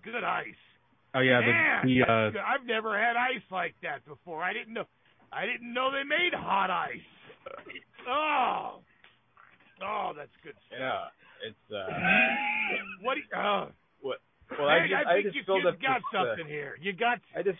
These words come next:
Speaker 3: filled
Speaker 1: I'll
Speaker 3: up
Speaker 1: take
Speaker 3: this
Speaker 1: this.
Speaker 3: kiddie pool. I
Speaker 1: I'll
Speaker 3: just
Speaker 1: take
Speaker 3: filled up
Speaker 1: that.
Speaker 3: this kiddie pool with lemonade and,
Speaker 2: Right,
Speaker 3: uh,
Speaker 2: that, that kiddie pool is gonna be a hundred bucks, though.
Speaker 1: Oh, that's okay. Give me,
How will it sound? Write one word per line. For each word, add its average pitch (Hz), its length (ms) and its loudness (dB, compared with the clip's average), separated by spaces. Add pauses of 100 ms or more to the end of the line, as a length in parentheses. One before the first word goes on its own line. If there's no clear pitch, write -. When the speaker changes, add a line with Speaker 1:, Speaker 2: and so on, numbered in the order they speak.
Speaker 3:
filled 185 180 4
Speaker 1:
I'll 185 60 4
Speaker 3:
up 160 60 4
Speaker 1:
take 226 240 2
Speaker 3:
this 208 100 2
Speaker 1:
this. - 80 0
Speaker 3:
kiddie 160 240 -2
pool. 113 380 -2 (480)
I 139 100 2
Speaker 1:
I'll - 40 -2
Speaker 3:
just 165 120 -4
Speaker 1:
take 226 80 0
Speaker 3:
filled 165 180 2
up 127 120 2
Speaker 1:
that. 139 80 -4
Speaker 3:
this - 140 -20
kiddie 151 280 -2
pool 156 260 -2
with 123 140 -4
lemonade 127 680 -2 (340)
and, 107 260 -8
Speaker 2:
Right, 123 180 4
Speaker 3:
uh, - 80 0
Speaker 2:
that, 139 220 8 (140)
that 151 200 8
kiddie 175 300 6
pool 165 180 0
is 131 60 -4
gonna 147 160 0
be 143 80 4
a 107 60 0
hundred 127 320 0
bucks, 120 280 4
though. 104 320 0 (440)
Speaker 1:
Oh, 277 260 2
that's 262 140 -6
okay. 233 400 -2
Give 269 120 -8
me, 302 120 -6